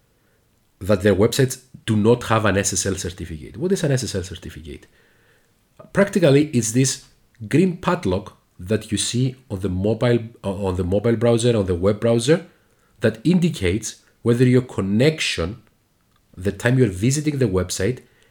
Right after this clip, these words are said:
is secure or not. So, secure means that the information that the visitor may give to the website, like username, password, even worse, credit card details, this information is being encrypted and does not travel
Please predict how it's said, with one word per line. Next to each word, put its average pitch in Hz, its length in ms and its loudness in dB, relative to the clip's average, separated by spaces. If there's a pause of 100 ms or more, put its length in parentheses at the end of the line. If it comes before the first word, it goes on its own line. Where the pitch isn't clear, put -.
(140)
is 131 160 -2
secure - 680 2
or 98 120 -2
not. 82 320 -6 (580)
So, 95 380 2 (580)
secure 190 420 4
means 185 600 4
that 120 360 2
the 113 180 4
information 135 640 4
that 139 340 2 (180)
the 104 140 -2
visitor 127 500 2
may 104 360 0 (220)
give 143 260 0
to 180 100 -6
the 175 80 4
website, 127 440 2
like 95 300 -6
username, 110 640 -2
password, 107 480 -2 (340)
even 98 260 -4
worse, 107 220 0
credit 104 420 -2
card 110 220 0
details, 117 540 0 (760)
this 143 180 0
information 160 640 2
is 107 160 -2
being 113 300 0
encrypted 117 500 -2 (160)
and 101 140 -4
does 98 240 -2
not 147 180 0
travel 120 340 0